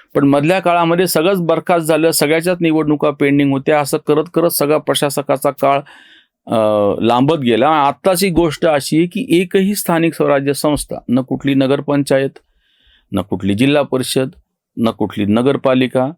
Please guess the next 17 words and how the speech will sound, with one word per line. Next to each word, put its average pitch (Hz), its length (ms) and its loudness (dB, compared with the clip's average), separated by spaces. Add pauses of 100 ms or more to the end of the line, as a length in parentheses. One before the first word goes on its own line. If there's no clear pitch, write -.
(120)
न 117 80 -2
कुठली 104 340 -4
महानगरपालिका, 123 920 0 (680)
काहीच 180 420 2
कोणाचीच 180 580 0
मुदत 180 280 0
शिल्लक 143 380 -2
राहिलेली 101 420 -2
नाही. 92 180 -2
सगळंच 202 360 0
संपलेले 113 500 -2
आहेत - 280 -16 (400)
आणि 110 60 -2
सगळ्यावरतीच 196 600 0
प्रशासक 127 500 -2
आहेत. - 300 -14 (720)
त्याच्यामुळे 175 640 2